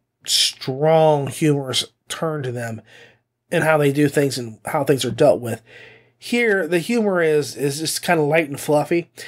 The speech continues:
and it, it, it doesn't always, like, knock you off your feet, but you, you'll go, "Huh, I get it." It's almost like a dad joke sometimes,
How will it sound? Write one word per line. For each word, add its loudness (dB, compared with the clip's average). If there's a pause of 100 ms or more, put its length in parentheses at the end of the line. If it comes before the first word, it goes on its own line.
(380)
and 4
it, -20
it, -6
it 0 (960)
doesn't 2
always, 4
like, -2
knock 0
you 0
off -2
your -10
feet, -4
but -2
you, -6
you'll 2
go, 0 (340)
"Huh, 2
I 4
get 2
it." 4
It's -2
almost 2
like 4
a -2
dad -4
joke -8
sometimes, -10